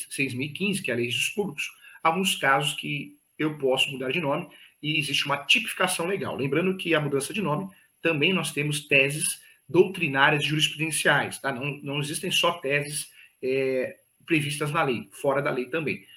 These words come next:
Mas vamos lá, vamos trabalhar com essas teses tipificadas. Então, a mudança de nome, conforme o artigo cinquenta e oito da Lei seis mil e quinze, pode ocorrer para consertar erros de grafia. Pode, o próprio cartório pode corrigir isso de ofício, que é muito difícil, mas,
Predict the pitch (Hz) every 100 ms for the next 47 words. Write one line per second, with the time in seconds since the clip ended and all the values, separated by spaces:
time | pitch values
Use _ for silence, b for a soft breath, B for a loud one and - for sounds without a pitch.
0 | B - 285 220 147 185 196 196 190 185
1 | 165 - 165 165 - 147 185 190 - 143
2 | 98 - - 165 185 - b b b -
3 | 151 233 247 196 143 170 170 147 139 151
4 | 143 - 135 - 139 135 127 135 123 123
5 | 120 160 185 202 202 117 b b b -
6 | 156 156 170 170 165 160 156 175 175 180
7 | 175 156 156 156 160 147 175 175 - 175
8 | 123 - _ _ - _ - 107 131 -
9 | - - - 185 - 160 131 127 127 123
10 | - 135 123 - 202 220 302 - 139 127
11 | 120 131 202 220 269 - - B B B
12 | - 160 185 -